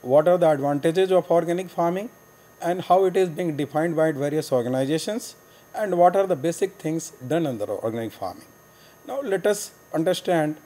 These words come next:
what is happening world over. So we'll try to find out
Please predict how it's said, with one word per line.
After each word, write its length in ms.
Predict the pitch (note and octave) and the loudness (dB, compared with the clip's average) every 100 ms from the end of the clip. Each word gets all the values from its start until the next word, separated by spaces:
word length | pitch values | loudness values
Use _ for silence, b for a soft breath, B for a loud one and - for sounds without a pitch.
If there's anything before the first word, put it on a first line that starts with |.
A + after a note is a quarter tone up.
| - - | -18 0
what 200 | D#3 F3 | 0 2
is 140 | F3+ | -2
happening 480 | C3+ C#3 - F3 E3+ | -2 -6 -4 -4 -4
world 300 | A#2 C#3+ D3+ | -2 0 0
over. 340 | - A#2 G2+ - - _ B B B | 0 -2 -2 -10 -20 _ B B B
So 260 | - F#3+ | -4 0
we'll 140 | G3+ G#3 | 0 0
try 300 | G#3 F#3 F#3+ | 2 2 2
to 280 | F#3 F3 F3 - | 0 -2 -4 -6
find 260 | D#3+ E3+ D#3 | -2 0 0
out 300 | C#3+ D#3+ | 0 0